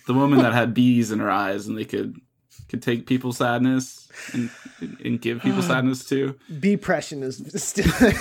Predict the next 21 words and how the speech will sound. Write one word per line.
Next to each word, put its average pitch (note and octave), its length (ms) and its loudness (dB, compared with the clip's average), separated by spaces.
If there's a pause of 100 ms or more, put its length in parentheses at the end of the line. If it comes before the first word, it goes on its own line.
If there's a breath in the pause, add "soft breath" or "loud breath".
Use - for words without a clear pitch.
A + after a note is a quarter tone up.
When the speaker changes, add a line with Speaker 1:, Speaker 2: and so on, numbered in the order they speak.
(160)
Speaker 1:
It's - 360 -4
very F3 340 2
Speaker 2:
so E3+ 100 -4
Speaker 1:
good. D3+ 120 -2
Speaker 2:
good. - 160 -4 (340)
So C#3+ 220 -6
good. A#2 380 -8 (880 loud breath)
Speaker 1:
Uh, B2+ 540 4
so B2 720 2 (100)
that C#3+ 300 2
means B2+ 340 4 (140)
this C3+ 220 4
week A#2+ 180 2
we're G#2+ 120 0
going G#2+ 200 -2
to G#2+ 40 -4
make, G#2 460 -8
be A2 100 -2
making A2+ 340 -4
a - 40 -6
hero, A#2+ 800 -4